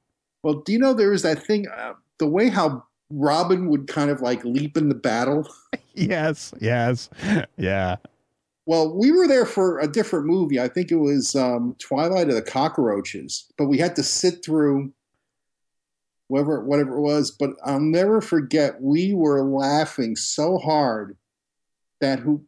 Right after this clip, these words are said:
Speaker 1: the, the projectionist, whenever Robin would leap off the screen, he would turn on the Tingler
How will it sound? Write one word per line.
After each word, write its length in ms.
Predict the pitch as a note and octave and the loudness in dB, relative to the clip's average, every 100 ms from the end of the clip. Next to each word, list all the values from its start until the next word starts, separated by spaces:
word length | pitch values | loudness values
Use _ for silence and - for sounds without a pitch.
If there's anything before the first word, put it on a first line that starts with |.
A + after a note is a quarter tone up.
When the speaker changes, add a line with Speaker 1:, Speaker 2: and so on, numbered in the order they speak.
| C#3+ | -14
Speaker 1:
the, 160 | B2+ - | -14 -8
the 60 | D3+ | -2
projectionist, 1040 | D3+ C3+ C3+ F3+ - E3+ B2 G2 - - - _ _ _ | -2 0 0 0 0 -2 -2 -4 -8 -10 -16 _ _ _
whenever 540 | - C3+ D3+ E3 F#3 E3+ | -4 -2 -2 0 0 2
Robin 440 | D3 C#3+ D#3+ D3+ | 2 0 0 -2
would 200 | C3 A#2 | -2 -4
leap 260 | B2 D3 D3 | -6 -4 0
off 260 | C#3+ D3 D3+ | 2 2 0
the 100 | C#3+ | -2
screen, 400 | - D3+ D#3 D3 | 0 2 2 2
he 100 | C#3+ | 0
would 220 | C3 - | -2 -6
turn 320 | - E3 E3 | -4 -2 0
on 160 | D#3 D3 | 0 0
the 100 | B2+ | -2
Tingler 600 | - D3+ D3 B2 G#2+ | 0 0 2 0 -2